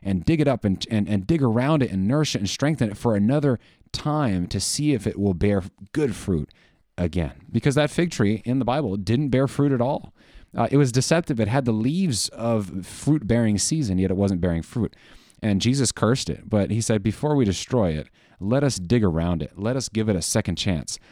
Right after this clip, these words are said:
Let us nourish it and cherish it, strengthen it, enrich it, and,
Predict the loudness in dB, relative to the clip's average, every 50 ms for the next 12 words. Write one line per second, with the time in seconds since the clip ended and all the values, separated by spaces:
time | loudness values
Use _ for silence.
0 | -20 -10 -4 0 0 2 2 2 0 0 -2 -2 -2 0 2 2 2 4 2 2
1 | 0 -2 -2 -2 -2 -2 -4 -6 _ -6 -6 -4 -4 -2 0 2 2 2 2 2
2 | 0 -2 -2 -2 -4 -6 -6 -6 -6 -6 -6 -2 0 2 2 2 0 -2 -4 -4
3 | -2 0 2 2 2 2 0 -2 -2 -2 -6 _ _ _ -20 -20 -20 _ _ _
4 | -2 0 2 2 2 0 -2 -6